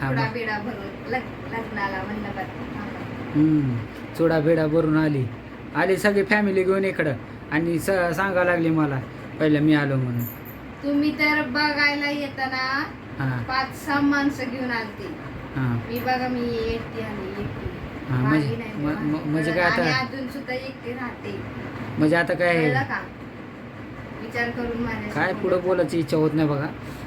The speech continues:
Speaker 1: तिच्या पुढं
Speaker 2: टायटल टाकण्यामुळे एवढी भांडणं वाढले, त्याच्यामुळं माझं टायटल टाकू नका. मला ही आवडतच नाही, कळलं?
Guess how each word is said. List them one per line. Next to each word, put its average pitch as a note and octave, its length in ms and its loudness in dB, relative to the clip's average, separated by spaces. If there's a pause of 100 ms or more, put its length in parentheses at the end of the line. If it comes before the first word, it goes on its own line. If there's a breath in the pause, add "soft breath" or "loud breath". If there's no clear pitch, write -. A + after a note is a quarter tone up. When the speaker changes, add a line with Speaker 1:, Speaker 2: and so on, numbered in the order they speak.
(140)
Speaker 1:
तिच्या D#3+ 180 0
पुढं C#4+ 160 4
Speaker 2:
टायटल D#4 400 0
टाकण्यामुळे D#4 540 0
एवढी D4+ 320 -4
भांडणं C#4+ 340 -2
वाढले, B3+ 300 0
त्याच्यामुळं C#4+ 520 -2
माझं C4 360 -2
टायटल B3 420 -4
टाकू A#3 240 -6
नका. G#3 320 -4
मला A#3+ 220 -2
ही C4+ 260 -2
आवडतच A3+ 460 -2
नाही, - 580 -10
कळलं? A#3+ 280 -2